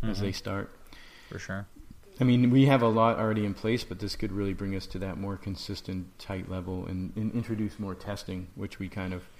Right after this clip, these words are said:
Speaker 1: you know, 'cause our JavaScript is not that complex, we don't always find ourselves doing unit testing.
Speaker 2: Right.
Speaker 1: So, um, so yeah, that's a good one.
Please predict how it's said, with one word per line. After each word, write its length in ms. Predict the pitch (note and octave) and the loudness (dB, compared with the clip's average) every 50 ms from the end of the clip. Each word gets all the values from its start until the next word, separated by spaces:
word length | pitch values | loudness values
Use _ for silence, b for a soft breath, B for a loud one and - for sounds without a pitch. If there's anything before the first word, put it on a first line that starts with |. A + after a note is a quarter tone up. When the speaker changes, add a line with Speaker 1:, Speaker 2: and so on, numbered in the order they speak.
| b b b b b b b b - | b b b b b b b b 2
Speaker 1:
you 100 | - A2 | 4 4
know, 120 | G2 F#2+ F2+ | 4 4 4
'cause 200 | - C3 C3+ C#3 | 4 6 8 8
our 200 | C#3 C3+ C3 B2 | 8 8 8 6
JavaScript 540 | A2+ A#2+ A#2 A#2 A#2 A2+ - - A2+ F#2 | 4 4 4 4 2 0 -2 -4 -6 -6
is 120 | G#2 F#2+ G2 | -4 -4 -2
not 180 | G#2+ G2+ G2 G#2+ | -2 -4 -2 -2
that 180 | G2+ G2 F#2+ | -4 -6 -6
complex, 480 | - - G#2 F#2 - - G#2 G2 - - | -6 -8 -8 -6 -6 -6 -6 -8 -8 -10
we 60 | F#2 F#2+ | -10 -8
don't 120 | F#2+ F#2 | -8 -6
always 240 | F2+ F2+ F2+ F2 - | -6 -6 -8 -10 -10
find 220 | - F#2+ F#2 D#2+ | -10 -8 -8 -6
ourselves 320 | E2 - - - F#2 F2 - | -8 -8 -8 -8 -10 -8 -8
doing 260 | - F#2 F2+ F2+ F2+ | -6 -6 -6 -4 -4
unit 220 | F#2 F#2 F#2 - | -4 -4 -6 -6
testing. 380 | - - F2 F2 - - - - - - - - - - - | -8 -6 -6 -6 -4 -4 -6 -6 -8 -10 -14 -14 -14 -8 -6
Speaker 2:
Right. 280 | G#2+ G2+ G2 G2+ F#2 - - - - - - | -4 -4 -2 -4 -6 -8 -12 -16 -12 -8 -8
Speaker 1:
So, 280 | - - - - F#2+ F#2 F2+ F2 F2 - - - - - - - - - b b b b b b b b - - - - | -8 -6 -6 -8 -8 -8 -8 -8 -10 -12 -16 -16 -18 -16 -16 -14 -14 -14 b b b b b b b b -20 -18 -14 -12
um, 440 | G2 G2 F2+ F2+ F2 F2 E2+ F2 F2 | -10 -8 -8 -8 -8 -8 -10 -10 -12
so 160 | - - - G2+ | -10 -8 -4 -2
yeah, 100 | G2 G2+ | 0 0
that's 180 | G#2+ A2+ - | 0 0 -2
a 40 | A2 | -4
good 240 | F#2+ F#2 G2 F2 F2 | -6 -4 -6 -6 -6
one. 240 | F2 E2+ F2 F2+ | -6 -8 -8 -10